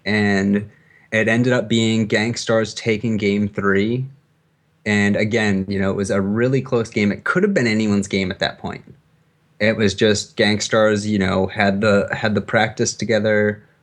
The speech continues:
Even, you know, despite their new roster with Fuji, they were able to pull it together,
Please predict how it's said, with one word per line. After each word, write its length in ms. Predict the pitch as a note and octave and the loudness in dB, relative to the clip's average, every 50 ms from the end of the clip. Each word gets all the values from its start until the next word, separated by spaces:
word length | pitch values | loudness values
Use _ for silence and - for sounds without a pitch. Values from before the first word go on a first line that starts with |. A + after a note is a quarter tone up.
| _ - - A2+ G#2+ | _ -8 -8 -6 -4
Even, 580 | - A#2+ B2+ B2 D3 C3+ C3 C3 B2+ - - C3 | 0 0 0 0 2 2 2 0 0 -2 -4 -2
you 80 | A#2+ A#2 | 0 0
know, 240 | A2+ A2+ A2 G#2+ G#2 | 2 2 2 0 0
despite 400 | G#2 A2 - - - A2+ A#2 C#3+ | -2 -4 -6 -2 -2 -2 0 2
their 100 | C3 B2+ | 0 2
new 160 | B2+ B2+ B2 | 2 2 2
roster 480 | A#2+ B2+ C3 B2 A#2+ A#2+ B2+ - C3 | 0 0 0 0 0 0 -2 -2 -2
with 180 | B2+ B2 A#2 - | -2 -2 -2 -4
Fuji, 560 | - C#3 C3+ C3 B2 C3 C3+ C3+ C3+ C#3+ C3+ - - _ _ _ _ _ _ _ _ _ - | -2 0 0 0 2 2 0 0 0 0 -4 -8 -16 _ _ _ _ _ _ _ _ _ -2
they 120 | - A2 | 0 0
were 120 | A2 G#2+ A2 | 2 2 2
able 200 | A2+ A2 A2+ A2 | 2 0 0 0
to 80 | A2 | -2
pull 240 | G#2+ - A#2+ A#2 A#2 | -2 -2 0 0 0
it 80 | A2+ - | 0 -2
together, 600 | A#2+ A2+ A2+ A2 A2 A2+ A2 A2+ A2+ G#2+ - | -4 0 0 0 2 2 2 2 0 0 -2